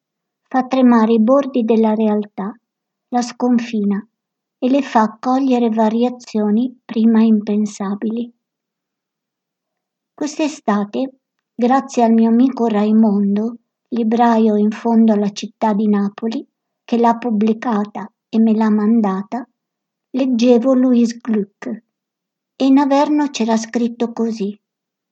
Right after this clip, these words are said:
"La morte non può farmi male, più di quanto tu mi abbia fatto male, amata vita mia."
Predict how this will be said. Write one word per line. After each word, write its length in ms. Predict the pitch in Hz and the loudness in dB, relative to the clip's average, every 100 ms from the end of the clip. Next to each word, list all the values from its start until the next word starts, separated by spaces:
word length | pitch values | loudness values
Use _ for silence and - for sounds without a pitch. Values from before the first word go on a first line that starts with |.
| _ _ _ _ _ _ | _ _ _ _ _ _
"La 140 | 254 247 | -2 2
morte 680 | 254 285 - - 311 - - | 4 2 -2 -8 -8 -8 -2
non 280 | 233 240 233 | 2 2 2
può 220 | 262 262 | 2 0
farmi 480 | 247 226 220 220 214 | 0 -2 0 2 2
male, 460 | 208 202 202 214 - _ _ _ _ - | 2 0 -2 -4 -12 _ _ _ _ -12
più 200 | - 240 | -4 -2
di 160 | 233 | -2
quanto 540 | 233 247 240 233 233 220 | 2 4 6 4 0 -4
tu 140 | 233 | 0
mi 200 | 233 226 | 2 2
abbia 300 | 208 220 220 | 2 0 0
fatto 420 | 202 220 208 - 214 | -2 -4 -6 -4 -2
male, 540 | 208 196 202 202 226 _ _ _ | 0 0 -4 -6 -10 _ _ _
amata 500 | - 208 214 202 208 208 | -2 2 2 0 -2 -4
vita 340 | 202 - 226 | -6 -6 -2
mia." 440 | 208 208 202 208 | 0 0 -2 -6